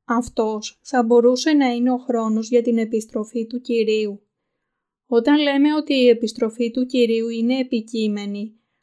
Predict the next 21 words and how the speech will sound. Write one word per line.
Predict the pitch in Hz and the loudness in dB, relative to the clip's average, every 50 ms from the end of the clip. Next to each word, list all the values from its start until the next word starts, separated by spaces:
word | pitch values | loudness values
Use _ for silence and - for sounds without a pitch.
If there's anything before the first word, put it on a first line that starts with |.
| _ _ | _ _
αυτό | - 247 240 - - 294 | -4 -4 -4 -2 -2 0
επίσης | 294 294 302 294 294 269 247 240 220 220 - - 233 226 214 - - _ | 0 0 0 0 0 -2 -2 0 -2 -4 -6 -6 -6 -8 -8 -12 -16 _
σημαίνει | - - 262 254 233 233 233 226 233 226 220 214 220 220 | -8 -4 -2 0 0 0 -2 -2 -2 -2 -2 0 0 -2
ότι | 226 226 226 214 | -4 -4 -4 -8
και | 220 - 247 247 | -4 0 2 4
η | 247 254 | 4 2
καταστροφή | 254 302 285 285 285 277 - - 233 226 - 240 226 | 2 -2 -2 -2 -4 -4 -4 -6 -6 -6 -4 -6 -4
του | 220 233 220 | -4 -4 -4
κόσμου | 226 - 220 214 208 202 - - 220 220 | -4 -4 -4 -4 -6 -8 -6 -4 -4 -2
είναι | 220 226 220 226 254 254 | -2 -2 0 0 0 0
επικείμενη | 254 254 254 226 220 - - 220 214 214 214 220 226 233 226 | 0 -2 -4 -6 -6 -6 -4 -4 -2 -2 -2 -2 -2 -2 -4
επίσης. | 226 226 226 233 220 214 208 - - - 208 - - - _ _ _ _ _ _ _ _ _ _ _ _ _ _ _ _ _ _ _ _ _ _ _ _ _ _ _ _ _ _ _ _ _ _ _ _ _ _ _ _ _ _ _ _ _ _ _ _ _ _ _ _ _ _ _ _ _ _ _ _ _ _ _ _ _ _ _ _ _ _ _ _ _ _ _ _ _ _ _ _ _ _ _ _ _ _ _ _ _ _ _ _ _ _ | -4 -6 -6 -6 -6 -6 -8 -10 -10 -10 -10 -12 -12 -16 _ _ _ _ _ _ _ _ _ _ _ _ _ _ _ _ _ _ _ _ _ _ _ _ _ _ _ _ _ _ _ _ _ _ _ _ _ _ _ _ _ _ _ _ _ _ _ _ _ _ _ _ _ _ _ _ _ _ _ _ _ _ _ _ _ _ _ _ _ _ _ _ _ _ _ _ _ _ _ _ _ _ _ _ _ _ _ _ _ _ _ _ _ _
Αυτό | - 247 240 233 - - 247 240 240 | 0 0 0 0 0 0 0 0 0
που | - 302 | 0 0
μπορούμε | 294 294 262 240 233 240 240 240 247 277 | 4 6 6 8 8 6 4 2 2 2
να | 285 294 294 | 2 0 0
ανακαλύψουμε | 285 277 269 262 254 240 226 220 220 214 214 220 - - 254 254 277 277 | 0 -2 -2 -2 -4 -4 -4 -2 -2 -2 -2 -4 -4 0 2 2 2 2
από | 269 269 - 254 | 0 -2 -2 -2
τον | 254 - 226 220 | -2 -2 -2 -2
λόγο | 220 214 214 214 208 202 226 247 | -2 -2 -4 -4 -2 -2 0 0
εδώ | 254 240 214 208 208 208 208 202 208 | 0 0 -2 -4 -6 -8 -8 -8 -10